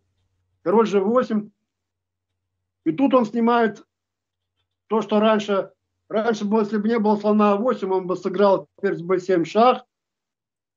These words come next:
Да, вот если представим себе, нет слона А восемь, он сыграл бы ферзь Б семь, шах и забрал бы на Б три, это была бы совершенно другая позиция, он бы выиграл.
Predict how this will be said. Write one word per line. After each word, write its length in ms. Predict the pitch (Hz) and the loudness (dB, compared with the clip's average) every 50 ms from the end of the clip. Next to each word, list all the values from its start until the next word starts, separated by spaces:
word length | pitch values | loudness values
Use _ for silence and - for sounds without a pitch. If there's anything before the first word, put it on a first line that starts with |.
| _ _ _ _ _ _ _ _ _ _ _ _ - - _ - - - _ _ _ | _ _ _ _ _ _ _ _ _ _ _ _ -20 -20 _ -20 -20 -20 _ _ _
Да, 220 | 170 165 151 165 | -6 -2 0 2
вот 160 | 160 151 151 - | 0 0 0 -2
если 140 | 196 202 202 - _ _ | -4 -4 -4 -10 _ _
представим 420 | 156 160 156 - 214 214 202 185 | -10 -10 -2 2 2 2 2 2
себе, 220 | 185 185 175 185 | -2 -4 -4 0
нет 120 | 202 190 - | 0 0 0
слона 300 | - 185 175 175 175 175 | 0 -2 0 0 0 0
А 40 | 170 | 0
восемь, 360 | 185 220 214 208 214 175 175 | 0 0 -2 -2 -2 -2 -2
он 140 | 175 160 160 | -2 -2 -2
сыграл 260 | 180 165 170 185 185 | -4 0 2 2 2
бы 160 | 170 165 156 | 2 0 -2
ферзь 220 | 160 180 170 151 151 | 0 -2 -2 -2 -2
Б 160 | 151 165 160 | -2 -2 -2
семь, 240 | 160 - 170 151 147 | 0 0 0 0 0
шах 340 | - 190 208 214 220 214 - _ _ _ _ _ _ _ _ _ - | 2 2 2 2 2 -2 -8 _ _ _ _ _ _ _ _ _ -8
и 40 | 139 | -2
забрал 320 | 160 175 180 208 214 202 | 0 2 4 4 4 4
бы 120 | - 180 180 | 4 2 0
на 140 | 180 180 | 0 -2
Б 140 | 170 175 185 - | -2 -2 -2 -2
три, 180 | - 208 220 | 0 0 0
это 180 | 208 202 185 175 | 2 0 -2 -2
была 160 | 170 180 175 | 0 -2 -2
бы 100 | 165 156 | -2 -4
совершенно 500 | - 185 180 170 - 196 196 190 185 175 | -2 -2 -2 0 0 0 0 2 2 2
другая 380 | 170 175 180 170 185 175 160 156 | 2 0 2 4 4 4 4 2
позиция, 460 | - 165 160 165 214 214 208 185 160 | 0 -4 -2 -2 -2 -2 0 -2 -2
он 80 | 151 | 0
бы 100 | 151 160 | 0 0
выиграл. 460 | 160 165 175 165 143 131 127 120 120 | 2 4 2 2 2 0 -4 -4 -6